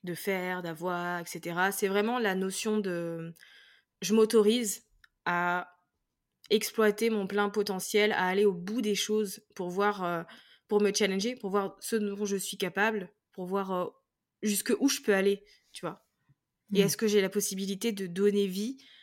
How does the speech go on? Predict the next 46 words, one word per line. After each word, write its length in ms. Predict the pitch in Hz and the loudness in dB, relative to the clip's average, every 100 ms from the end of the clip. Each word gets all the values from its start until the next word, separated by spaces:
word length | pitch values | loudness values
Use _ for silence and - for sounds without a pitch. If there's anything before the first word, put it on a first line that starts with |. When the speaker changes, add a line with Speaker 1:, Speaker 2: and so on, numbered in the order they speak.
| _ - | _ -4
Speaker 1:
à 60 | |
la 100 | 185 | -2
vision 480 | 190 202 196 214 220 | 0 -2 -2 0 0
que 160 | 214 190 | -2 -2
j'ai, 400 | 170 196 226 - _ _ - | 0 -2 -4 -8 _ _ -18
que 80 | - | -10
ce 120 | 185 | -6
soit 160 | 190 185 | -4 -4
de 80 | |
mon 240 | 175 160 160 | -6 -8 -10
entreprise, 640 | 156 160 - 208 214 214 | -10 -10 -6 -4 -2 -2
de 240 | 185 160 170 | -4 -4 -4
ma 160 | 156 | -6
vie 380 | 151 196 220 220 | -6 -6 -4 -4
ou 40 | 190 | -6
de 80 | |
ce 140 | 175 190 | -8 -8
genre 140 | 180 | -6
de 80 | 170 | -8
choses, 260 | 160 220 214 | -6 -6 -6
tu 120 | 175 | -8
vois ? 140 | 170 - _ _ 185 | -10 -10 _ _ -12
Est-ce 100 | - | -6
que 100 | 226 | -4
je 140 | 202 | -2
me, 140 | 190 175 | -4 -6
je, 120 | - _ | -10 _
je 120 | - 175 | -12 -10
me 80 | |
donne 340 | 175 185 185 170 | -6 -4 -4 -6
la 140 | 165 | -8
possibilité 680 | 165 180 185 175 175 170 202 | -8 -10 -10 -10 -10 -2 0
de, 360 | 180 165 165 - _ _ _ _ _ _ _ | 0 -8 -10 -16 _ _ _ _ _ _ _
de, 440 | 170 175 170 156 147 | -14 -8 -6 -6 -8
de 180 | 165 | -6
créer 220 | 180 - 208 | -4 0 2
ma 120 | 196 | 2
réalité ? 460 | 190 175 175 185 _ _ _ _ _ _ _ _ _ 214 | -2 -4 -8 -14 _ _ _ _ _ _ _ _ _ -8
Speaker 2:
Hmm. 220 | 202 156 - _ _ _ _ | -6 -6 -10 _ _ _ _
Ok, 160 | - 240 - _ | -10 -8 -10 _
super 320 | - 185 165 | -14 -6 -4
beau. 180 | 156 220 - _ _ _ _ _ _ | -2 -2 -6 _ _ _ _ _ _
Trop 160 | - 170 | -12 -8
bien. 160 | 196 - _ _ | -8 -10 _ _
<laughs> 1200 | 175 - - - - - - - - 226 196 - - | -2 -2 -8 -12 -14 -14 -12 -10 -12 -12 -12 -8 2
Top. 160 | 202 | 2